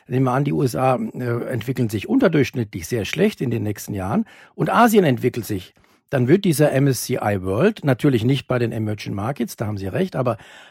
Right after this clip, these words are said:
andere asiatische, äh, Mitglieder, dann werden die eben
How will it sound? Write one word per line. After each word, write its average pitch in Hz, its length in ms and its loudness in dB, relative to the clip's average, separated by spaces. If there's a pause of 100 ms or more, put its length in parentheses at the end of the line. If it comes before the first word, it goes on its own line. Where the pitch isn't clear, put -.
andere 131 640 -2
asiatische, 135 760 2
äh, 139 80 -4
Mitglieder, 185 500 2
dann 175 240 2
werden 165 240 4
die 151 220 -2
eben 170 260 2